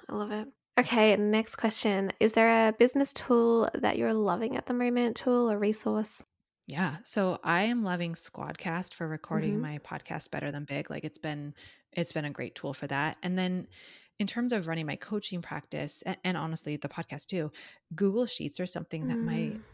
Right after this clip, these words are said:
Speaker 1: yeah.
Speaker 2: team and I use a ton. And I think people often overlook them 'cause they're so simple, but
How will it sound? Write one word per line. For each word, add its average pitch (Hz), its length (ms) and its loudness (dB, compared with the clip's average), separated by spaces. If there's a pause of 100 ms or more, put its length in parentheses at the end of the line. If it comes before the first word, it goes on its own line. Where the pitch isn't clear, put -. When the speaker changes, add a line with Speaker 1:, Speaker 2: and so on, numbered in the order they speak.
Speaker 1:
yeah. - 220 -10
Speaker 2:
team 170 320 -4
and 160 160 -4
I 151 100 -4
use 151 240 -4
a - 80 -6
ton. 151 400 -8
And 180 160 -2
I 175 80 -2
think - 260 -8
people 202 360 -8
often - 360 -8
overlook 139 380 -8
them 156 140 -8
'cause - 260 -14
they're 139 140 -6
so 143 240 -8
simple, 170 580 -6 (320)
but 165 100 -6